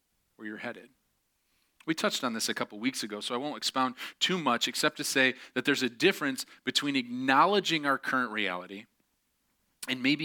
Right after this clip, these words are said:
even our past. And when we talk about past, we're gonna talk about past in a couple of different ways this morning. For some of us, the past might be a, a painful thing. And so when I say past, it, it might resonate with you in a, in a, in a painful memory or in a,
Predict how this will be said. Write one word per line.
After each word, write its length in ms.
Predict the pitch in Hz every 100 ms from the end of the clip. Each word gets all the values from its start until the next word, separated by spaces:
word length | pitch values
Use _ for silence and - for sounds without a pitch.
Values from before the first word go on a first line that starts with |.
| 135
even 180 | 117 120
our 180 | 101 95
past. 640 | - 110 - - - - _ _ _ _ -
And 60 |
when 80 | 147
we 80 | 165
talk 220 | 202 196
about 260 | 160 127 -
past, 360 | - 120 120
we're 60 | 139
gonna 120 | 151
talk 200 | - 165
about 160 | 127 110
past 340 | - 110 -
in 80 | 123
a 40 |
couple 260 | 107 107 117
of 80 | 95
different 300 | 113 113 110
ways 260 | 107 104
this 220 | - - 104
morning. 260 | 101 101 - - - 113 127 143
For 160 | - 139
some 200 | - 180
of 120 | 147
us, 160 | 127 -
the 100 | 120
past 400 | - 131 123 -
might 180 | 120 110
be 380 | 117 113 117 -
a, 160 | 113 -
a 80 | 120
painful 420 | 131 123 - 120
thing. 260 | 110 101 135 _ _
And 160 | 110 107
so 380 | - 113 110 113 120
when 160 | 113
I 60 | 110
say 200 | - 117
past, 400 | - 113 113 -
it, 120 | 98
it 140 | 120 117
might 220 | 117 107 - - 120
resonate 320 | 120 113 113
with 160 | 107
you 280 | 110 113 113 127
in 120 | 110
a, 20 |
in 200 | 113 107
a, 100 | 101 _ _ -
in 120 | 101
a 40 |
painful 400 | 92 - 110 110
memory 340 | 107 107 107 107
or 100 | 104
in 80 |
a, 140 | 101